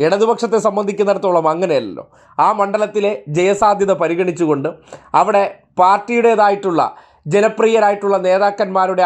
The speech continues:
അപാകതയുണ്ടെങ്കിൽ പൊതുസമ്മതരെ കണ്ടെത്തി അവരെ മത്സരിപ്പിക്കുക, ആ നാട്ടിലെ ജനങ്ങളെ അറിയാവുന്നവരെ അവിടെ കൊണ്ടുവരിക എന്നുള്ളതാണ്. ഇത് ബാപ്പ ആനപ്പുറത്ത് കയറിയിട്ടുണ്ടെങ്കിൽ മോൻ്റെ തഴമ്പ് വെച്ച് മത്സരിപ്പിക്കുന്ന ജാതിവാൾ തൂക്കി നടക്കുന്ന മതേതര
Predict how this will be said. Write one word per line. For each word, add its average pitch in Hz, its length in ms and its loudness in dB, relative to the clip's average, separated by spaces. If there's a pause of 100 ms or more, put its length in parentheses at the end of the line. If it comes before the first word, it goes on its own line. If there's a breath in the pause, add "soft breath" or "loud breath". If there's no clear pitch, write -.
അപാകതയുണ്ടെങ്കിൽ 175 760 0 (640 loud breath)
പൊതുസമ്മതരെ 220 680 0 (100)
കണ്ടെത്തി 175 380 -4 (300)
അവരെ 208 280 0
മത്സരിപ്പിക്കുക, 156 680 -2 (580 loud breath)
ആ 240 40 8 (160)
നാട്ടിലെ 233 340 2 (120)
ജനങ്ങളെ 208 420 2
അറിയാവുന്നവരെ 208 720 0 (320)
അവിടെ 185 260 0
കൊണ്ടുവരിക 165 500 0
എന്നുള്ളതാണ്. 95 380 -8 (400 soft breath)
ഇത് 208 100 4 (140)
ബാപ്പ 233 300 4 (220)
ആനപ്പുറത്ത് 269 500 0
കയറിയിട്ടുണ്ടെങ്കിൽ 220 680 0 (220)
മോൻ്റെ 254 440 2
തഴമ്പ് 214 340 -2
വെച്ച് 208 240 -2
മത്സരിപ്പിക്കുന്ന 196 680 -2 (720 loud breath)
ജാതിവാൾ 302 420 2 (120)
തൂക്കി 240 260 -2
നടക്കുന്ന 226 340 0 (100)
മതേതര 247 380 2